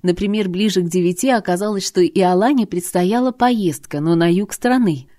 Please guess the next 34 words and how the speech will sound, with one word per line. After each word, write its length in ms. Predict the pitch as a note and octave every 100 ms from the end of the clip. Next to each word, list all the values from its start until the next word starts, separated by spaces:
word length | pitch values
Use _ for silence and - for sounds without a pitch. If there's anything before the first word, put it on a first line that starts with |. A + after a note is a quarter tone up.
| _
Там 160 | E3+
сильно 340 | E3+ G3+ F3+ E3+
затопило 520 | E3+ F3 E3+ G3+ F#3+
один 280 | E3+ F3+ F#3
из 140 | F3
заводов, 540 | E3 E3+ F3 C4 F#3 -
и 60 | F3+
её 160 | F3
срочное 480 | F#3+ G#3 A3+ - E3
присутствие 600 | E3 E3 - C#4 - F3
требовалось 680 | E3 E3+ A#3 G#3 E3+ E3 -
в 60 | E3+
местном 400 | F3+ F3+ B3 -
офисе. 560 | F#3 E3 - C3+ - C3+ - _ _ - _ _ _ _ _
Алану 480 | E3+ E3 F#3+ A#3+ F#3+
сопровождал 760 | F3+ F3 E3+ E3+ E3 F#3+ G#3+
Саймон. 580 | - G3 E3 C#3+ C#3 C3+ - _
У 140 | E3+
Курта 360 | E3 G#3 A3+ F3+
ещё 260 | F3+ -
вчера 340 | F3 - F3+ G#3
начался 540 | F#3 F3 E3+ - F#3+ F#3
гон, 440 | E3 G3+ E3+ D3 - -
и 100 | D#3
на 160 | D#3
данный 320 | D#3 E3 D#3+ D3+
момент 420 | C#3+ D3 G3 F3+
он 120 | D#3
находился 580 | D#3 E3+ D#3+ G3+ - E3+
в 80 | D3+
городе 420 | F#3+ B3 E3 D#3
вместе 460 | D#3 F3+ A#3+ -
с 100 | G3
омегами. 640 | G#3+ A3 F3+ C3 C3 C3